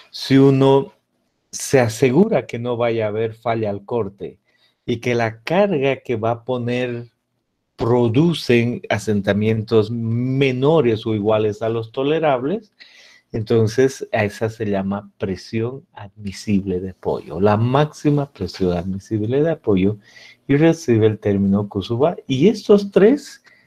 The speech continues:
dependen del suelo. Esas pueden ser cualquiera. Estas tres dependen del suelo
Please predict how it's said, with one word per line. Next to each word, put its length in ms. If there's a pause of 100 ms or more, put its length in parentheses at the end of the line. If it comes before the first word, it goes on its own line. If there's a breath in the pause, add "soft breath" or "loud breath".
(160 soft breath)
dependen 680
del 200
suelo. 440
Esas 340
pueden 320
ser 380
cualquiera. 840
Estas 560
tres 460
dependen 680
del 300
suelo 560